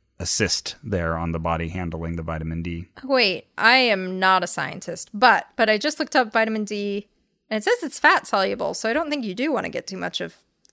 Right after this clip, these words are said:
Speaker 2: fat soluble vitamins, right?
Speaker 1: I don't know. She said to eat it with fatty food.
Speaker 2: Huh.
Speaker 1: So eat it with some avocados or something.
Speaker 2: Oh, yeah, no. The Mayo Clinic says vitamin D toxicity, oh, is a rare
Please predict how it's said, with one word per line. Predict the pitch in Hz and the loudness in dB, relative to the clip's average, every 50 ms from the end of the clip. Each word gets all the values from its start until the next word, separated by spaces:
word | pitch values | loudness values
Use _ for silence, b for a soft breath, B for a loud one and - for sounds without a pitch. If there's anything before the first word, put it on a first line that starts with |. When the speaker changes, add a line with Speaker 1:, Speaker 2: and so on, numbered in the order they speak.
| _ _ - | _ _ 2
Speaker 2:
fat | 196 196 233 262 - - - _ - | 4 6 6 4 4 0 -10 _ -12
soluble | - - 175 165 151 - - - - - - - 214 _ | -6 -4 -2 -2 -2 -2 -4 -6 -8 -8 -10 -10 -10 _
vitamins, | - 147 156 208 220 254 311 349 - - - | -6 -4 -4 -4 -4 -6 -6 -6 -6 -4 -4
right? | 185 202 339 440 508 _ _ _ - | -2 -4 -4 -6 -10 _ _ _ 2
Speaker 1:
I | 98 98 | 4 6
don't | 113 269 | 6 8
know. | 147 160 | 6 6
She | 139 - - 110 | 4 4 2 0
said | 92 - 117 107 104 101 95 - - - | 4 6 6 6 6 4 -2 -8 -10 -8
to | - - 113 104 98 98 95 98 - - | -2 0 2 2 4 2 2 0 0 2
eat | 117 123 123 | 4 6 6
it | 120 104 | 6 6
with | 90 110 120 113 | 6 6 4 6
fatty | - - 120 117 117 113 98 | 4 4 4 6 6 4 2
food. | - - 151 190 165 143 147 147 135 - _ _ _ _ _ _ _ - | 4 4 6 6 6 6 6 4 -2 -8 _ _ _ _ _ _ _ -4
Speaker 2:
Huh. | 294 285 247 190 - 165 | -2 -2 -2 -2 -4 -8
Speaker 1:
So | - - - 87 | -8 -6 -4 -4
eat | 85 98 101 | 0 0 0
it | 101 | 2
with | - 104 92 - | 2 0 -2 0
some | - 95 90 90 | 0 0 0 2
avocados | 92 95 95 98 - - 107 110 110 98 92 92 90 90 | 2 0 0 0 0 0 0 2 2 2 0 -2 -4 -6
or | 85 | -6
something. | 80 - 87 85 - - 95 98 98 - - | -6 -6 -8 -6 -6 -4 -4 -4 -4 0 4
Speaker 2:
Oh, | 285 381 554 587 523 403 | 6 8 10 8 8 6
yeah, | 240 285 339 415 494 427 | 4 4 4 4 4 4
no. | 320 277 285 339 349 294 233 | 4 4 4 4 4 2 0
The | 220 214 226 | 0 -2 0
Mayo | 220 226 247 302 311 | 2 2 2 2 2
Clinic | - - 240 214 208 202 196 - | 0 0 -2 0 0 -2 -4 -4
says | - - 220 208 202 196 196 196 196 - - - - - _ _ _ _ _ _ _ _ _ - | -4 -2 0 2 2 2 0 0 -2 -6 -8 -10 -12 -16 _ _ _ _ _ _ _ _ _ -6
vitamin | 190 190 190 220 233 233 220 | -4 -4 -2 -2 -4 -4 -4
D | - - 226 220 | -6 -6 -6 -4
toxicity, | 208 233 226 214 - - - 220 214 - 240 226 233 247 269 277 - - | -2 -2 -2 -2 -2 -4 -6 -6 -4 -4 -4 -4 -2 -2 -2 -2 2 6
oh, | 233 226 208 202 | 6 6 6 6
is | - - 226 208 | 4 2 2 2
a | 220 214 | 2 0
rare | 196 196 214 233 226 214 208 202 208 254 392 427 | 0 2 4 6 6 6 6 6 4 4 2 -2